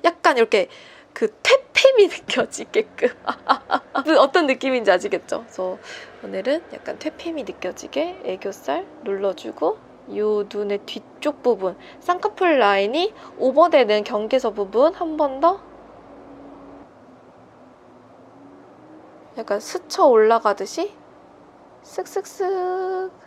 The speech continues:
아까 사용했었던 짠짠 올드 체리랑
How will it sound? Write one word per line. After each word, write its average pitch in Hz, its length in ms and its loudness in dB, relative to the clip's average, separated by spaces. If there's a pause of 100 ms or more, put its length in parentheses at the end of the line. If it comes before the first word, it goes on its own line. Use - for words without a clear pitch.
(540)
아까 285 160 2
사용했었던 381 1200 0
짠짠 233 960 0
올드 285 360 2
체리랑 302 520 2